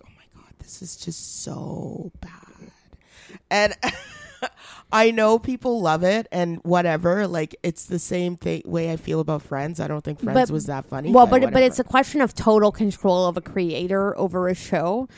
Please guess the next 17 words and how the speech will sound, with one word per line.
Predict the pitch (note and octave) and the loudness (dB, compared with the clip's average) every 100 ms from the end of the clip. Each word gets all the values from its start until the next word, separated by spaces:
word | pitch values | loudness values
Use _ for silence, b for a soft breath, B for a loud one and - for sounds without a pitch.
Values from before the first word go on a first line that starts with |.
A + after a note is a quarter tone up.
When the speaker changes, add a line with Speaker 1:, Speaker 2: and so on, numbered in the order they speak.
| B B - | B B -2
Speaker 2:
And | G#3 G#3 G3+ G3+ G3+ - | 2 4 4 2 0 -4
she | - A#3+ | -2 2
was | B3 B3 | 4 2
given | G3 G#3+ G3+ G#3+ G3+ G3+ G3 F#3 - | 2 0 4 2 4 2 0 -2 0
way | G3+ G3 G#3 | 2 2 2
too | G#3+ A#3 | 0 0
much | G3+ - | 0 0
latitude, | F#3+ F3+ E3 F3+ G3 F3 | 0 2 2 0 0 0
and | F3+ - | 0 0
any | G#3+ B3+ C4+ | 2 2 2
criticism | - G3+ G#3 G#3 F#3+ G3+ F#3+ | 2 2 2 0 -2 -2 -2
she | G#3 F#3+ | 0 0
had, | G3+ G3 F#3 | 2 0 0
like, | G3 | -4
this | B3+ D#4 | -2 -2
is, | D#4 - | -4 0
like, | B3 | 0